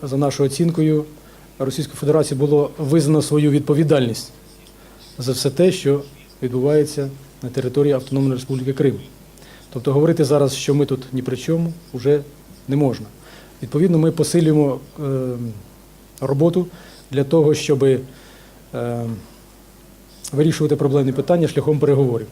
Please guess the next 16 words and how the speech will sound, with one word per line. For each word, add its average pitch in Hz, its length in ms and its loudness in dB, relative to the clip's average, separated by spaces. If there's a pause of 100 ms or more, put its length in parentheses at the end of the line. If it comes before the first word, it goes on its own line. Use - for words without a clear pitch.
(120)
мирним 147 300 0
шляхом. 135 320 -6 (800)
Ну, 147 140 0
як 147 200 2
ви 156 60 2
побачили 147 420 2
на 143 80 2
прикладі 139 520 2
з 139 40 -2
звільненням, 135 640 2 (440)
е, 131 300 -2 (220)
адмірала 143 400 2
Гайдука 135 380 2
і 135 60 4
ще 135 180 0
сімох 131 440 -2